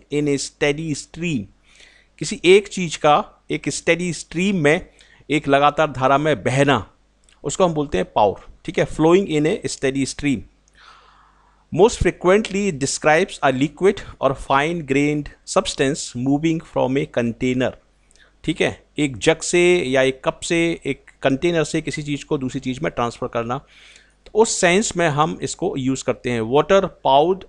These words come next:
out of the hole in the bucket। तो ये एक एग्जांपल सेंटेंस है। अब हम आगे देखते हैं, "He poured sugar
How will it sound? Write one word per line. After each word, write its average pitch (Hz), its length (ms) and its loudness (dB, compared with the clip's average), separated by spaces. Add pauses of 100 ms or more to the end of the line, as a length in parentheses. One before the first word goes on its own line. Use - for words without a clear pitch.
out 135 260 2
of 135 80 0
the 127 200 0 (100)
hole 147 280 2 (340)
in 131 160 -2
the 131 160 0 (200)
bucket। - 520 -8 (720)
तो 123 80 -4
ये 180 300 6
एक 165 140 -2
एग्जांपल 135 400 0
सेंटेंस 151 540 0
है। 127 220 -4 (1400)
अब 196 140 4
हम 220 140 4
आगे 180 220 4
देखते 196 340 0
हैं, 202 340 4
"He 202 160 0 (160)
poured 180 600 2
sugar 180 280 6